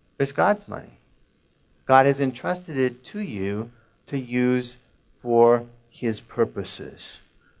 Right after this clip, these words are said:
to use for him. And Jesus is gonna tell us how to use God's money for God's purposes. We are to use God's money to make forever friends. Let's look at verse nine.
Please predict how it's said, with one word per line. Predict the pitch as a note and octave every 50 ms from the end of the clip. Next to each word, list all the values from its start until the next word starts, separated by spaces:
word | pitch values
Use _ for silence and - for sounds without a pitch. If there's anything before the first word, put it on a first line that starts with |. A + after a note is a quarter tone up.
| _
to | - A#2 A2
use | A2 A#2 A#2 A#2+ A#2
for | - - B2 A2+
him. | G#2 A#2+ A#2 G#2+ G#2
And | G#2 A2
Jesus | C#3+ F3+ F#3 A3 G#3 G#3 -
is | D#3+ C#3+
gonna | - C#3+ C#3 C3 A#2+
tell | B2 - - F3+ F#3 F3 C#3
us | A2 A2 A#2+ A2+ - - - _ _ _ _ _ _ -
how | - D#3 D3
to | D3+
use | D#3 D3+ D3 C3+ C#3
God's | C#3 C3 C3 C3+ B2+ B2
money | B2+ B2+ B2 B2 B2+ B2+ B2 B2 - - _ _ _ _ _ _ _ _
for | - - - B2 A#2+ A#2 A#2+ A#2 A#2+ A#2 A#2 - - _ _ _ _
God's | - A2+ A2 A2 A2 A2 -
purposes. | - - - B2+ A#2+ - A#2 G#2+ - - G2 F#2+ F2+ E2 - - - _ _ _ _ _ _ _ _ _ _ _ _ _ _ _ _ _ _ _ _ _ _ _ _ - -
We | B2 C3+ C3+
are | C#3 C3
to | - C3
use | B2+ C3+ C#3 C3+ A2+
God's | G2+ C3 C3 C#3+ D#3+ E3 D#3+ -
money | B2+ A#2+ A#2+ B2 B2 B2 B2 B2 A#2+ - - _ _ _ _ _ _ _ _ _
to | - C3+ B2
make | A#2+ A#2+ A#2+ A#2+ A#2 A#2
forever | - - - A#2+ A2+ G#2+ A2 A2+ A2 G#2+ A2+ A2
friends. | A2 - - B2 A#2 A2+ A2+ G2+ F#2 F#2 - - - - - _ _ _ _ _ _ _ _ _ _ _ _ _ _ _ _ _ _ _ _ _
Let's | F3 D#3
look | F3+ F#3 F3
at | F3+ D3
verse | C#3 D3+ D3+ C#3+ - -
nine. | C3+ B2+ B2+ B2 A#2 A2 G2 -